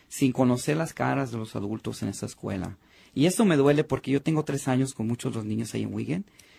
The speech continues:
y me siento como padre de ellos porque yo los quiero como mis hijos, y, y me duele mucho, pero, pues, es algo que aprendimos, que nos deja un sabor en la boca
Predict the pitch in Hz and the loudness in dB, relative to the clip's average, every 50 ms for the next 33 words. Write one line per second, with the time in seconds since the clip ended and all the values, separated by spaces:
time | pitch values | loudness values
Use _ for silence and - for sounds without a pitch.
0 | _ _ - - 139 139 147 151 147 160 151 - 190 190 170 220 - 180 170 143 | _ _ -4 0 2 2 4 4 4 4 4 4 2 2 2 2 2 4 4 4
1 | 135 - 143 143 151 151 147 139 127 117 117 127 131 120 - - - 113 113 - | 4 6 6 6 6 6 4 4 2 2 2 2 2 0 -4 -6 -6 -8 -8 -6
2 | - - 120 117 113 110 110 - - _ _ _ _ _ _ _ - - 123 143 | -2 -2 0 0 0 -2 -4 -8 -14 _ _ _ _ _ _ _ -6 0 2 2
3 | 160 160 143 - - 156 160 151 - 147 131 127 120 110 101 - 120 120 - - | 2 2 0 0 0 2 2 2 2 2 2 2 2 0 -2 -2 -2 -2 -2 -4
4 | 117 113 113 - - - _ - - 117 113 110 110 110 110 110 - _ _ _ | -6 -8 -8 -10 -16 -20 _ -12 -10 -8 -8 -8 -8 -10 -12 -14 -16 _ _ _
5 | - 117 135 131 123 131 165 165 139 143 143 143 - 120 90 87 _ _ _ _ | -2 0 0 2 2 2 2 2 4 2 2 0 -2 -4 -4 -6 _ _ _ _
6 | _ _ - 117 120 107 110 110 104 104 101 98 _ _ _ _ _ _ - - | _ _ -6 -4 -4 -4 -4 -4 -4 -6 -6 -8 _ _ _ _ _ _ -20 -20
7 | _ - - 123 107 107 104 - - - _ _ _ _ _ _ _ _ _ - | _ -2 0 0 0 0 -2 -6 -10 -16 _ _ _ _ _ _ _ _ _ -20
8 | - _ - - 131 131 - 160 156 175 156 - - 139 135 131 127 127 120 117 | -20 _ -2 -2 0 2 2 4 4 4 2 4 6 6 8 8 6 6 4 2
9 | 117 - - 131 - 139 131 120 117 127 143 180 220 240 - - 131 123 117 117 | 2 2 0 2 2 2 2 4 4 4 4 4 4 0 0 -2 -2 -2 -2 -2
10 | 127 131 - 143 139 147 147 143 143 143 - 135 120 113 113 123 127 135 120 107 | -4 -2 0 2 4 4 4 4 4 4 4 4 4 4 4 4 4 2 2 2
11 | 98 101 110 - - 143 135 123 113 110 | 0 0 -2 -2 -2 -2 0 0 -2 -2